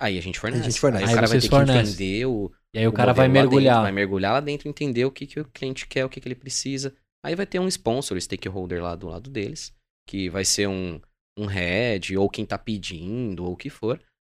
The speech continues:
Speaker 1: E aí, com essa troca de informações, ele vai saber o que, qual é a prioridade
Speaker 3: Aí o
Speaker 1: do,
Speaker 3: cara
Speaker 1: do
Speaker 3: vira
Speaker 1: board, do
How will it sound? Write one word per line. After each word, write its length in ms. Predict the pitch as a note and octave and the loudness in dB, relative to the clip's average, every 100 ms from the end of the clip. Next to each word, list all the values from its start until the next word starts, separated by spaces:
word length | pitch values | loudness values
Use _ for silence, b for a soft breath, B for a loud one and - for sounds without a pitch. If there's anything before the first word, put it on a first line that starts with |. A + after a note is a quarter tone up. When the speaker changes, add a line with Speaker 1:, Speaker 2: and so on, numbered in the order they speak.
| _ | _
Speaker 1:
E 80 | C3+ | 2
aí, 140 | C3+ C3+ | 2 2
com 320 | - C3 D3 | 0 -2 0
essa 560 | C3 - G#2+ F2+ E2+ - _ _ - | 0 0 0 -2 -6 -14 _ _ -4
troca 240 | G#2 - | -2 -2
de 100 | F#2+ | -6
informações, 600 | G2 - A#2 C#3 - D3+ | -8 -6 -4 -4 -4 -4
ele 140 | F#3 F#3 | -4 0
vai 160 | C3 | 0
saber 340 | B2+ C3+ G#2 A2+ | 0 -2 -2 -2
o 60 | |
que, 240 | A#2+ - A2+ | -4 -8 -8
qual 280 | - G#2 | -2 2
é 60 | A#2+ | 2
a 60 | A2 | 0
prioridade 640 | G#2+ G2+ F#2 F2 G2 A2 | -2 -4 -6 -6 -8 -6
Speaker 3:
Aí 60 | A2+ | -4
o 20 | |
Speaker 1:
do, 40 | E2+ | 0
Speaker 3:
cara 180 | C3+ | 2
Speaker 1:
do 40 | B2+ | 4
Speaker 3:
vira 180 | C#3+ | 6
Speaker 1:
board, 100 | |
do 0 | C#3+ | 6